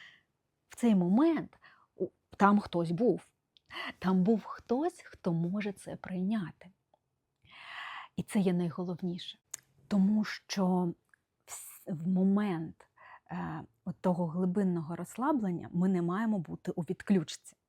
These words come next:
А для того, щоб це відбувалось, ми маємо бути в контакті з реальністю.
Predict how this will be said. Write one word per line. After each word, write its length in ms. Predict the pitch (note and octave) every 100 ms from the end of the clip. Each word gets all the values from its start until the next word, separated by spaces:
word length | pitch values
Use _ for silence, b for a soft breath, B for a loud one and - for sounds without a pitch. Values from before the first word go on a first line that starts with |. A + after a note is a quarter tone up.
| _ _ _ _ B B B B B _ _ _ _ _ _ _ _
А 100 | E3
для 120 | D3
того, 420 | D#3+ F#3+ A3+ A#3+ -
щоб 380 | - - F3+ -
це 160 | - D#3+
відбувалось, 680 | D#3+ E3 E3+ C4 D4 -
ми 120 | F#3+ E3
маємо 420 | D3 E3+ F#3+ E3+
бути 300 | D#3+ F3 E3
в 80 | -
контакті 680 | F3+ F3 F3+ - - -
з 100 | _
реальністю. 640 | E3+ E3 - D3 - _